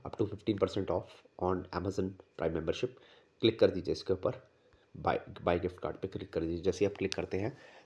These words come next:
देख लीजिए आपके पास आ रहा है फोर्टीन नाइंटी नाइन की मेंबरशिप आपको मिल रही है इस टाइम पे, फोर्टीन नाइंटी नाइन की मेंबरशिप आपको फ़िफ़्टीन परसेंट डिस्काउंट के साथ मिल रही है।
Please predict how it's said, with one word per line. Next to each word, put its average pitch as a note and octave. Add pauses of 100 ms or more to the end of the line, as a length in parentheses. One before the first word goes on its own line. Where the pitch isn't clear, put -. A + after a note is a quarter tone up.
देख G2
लीजिए G2
आपके E2+
पास F2+
आ F#2
रहा F2
है A2
फोर्टीन A#2+
नाइंटी G2
नाइन F2
की - (420)
मेंबरशिप F2+
आपको -
मिल E2+
रही E2+
है F2
इस F2
टाइम E2
पे, A#2+ (340)
फोर्टीन G2
नाइंटी F2+
नाइन E2+
की -
मेंबरशिप E2+
आपको F#2+
फ़िफ़्टीन -
परसेंट F#2
डिस्काउंट F2
के F2+
साथ F2
मिल D#2
रही F#2
है। A#2+